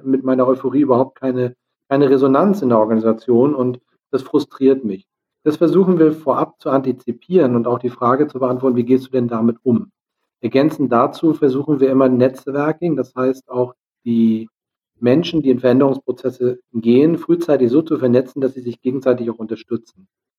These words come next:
Äh, weil man die Erfahrung, die man dann dort teilt,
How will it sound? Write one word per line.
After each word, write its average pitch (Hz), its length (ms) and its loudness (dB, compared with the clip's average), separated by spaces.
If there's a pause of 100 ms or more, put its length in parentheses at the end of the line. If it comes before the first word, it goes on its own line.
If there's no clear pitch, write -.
(340)
Äh, 120 340 0
weil 131 280 2
man 131 260 0
die 135 80 0
Erfahrung, 143 480 0
die 123 80 0
man 117 200 2
dann 117 420 0
dort 120 360 0
teilt, 180 600 2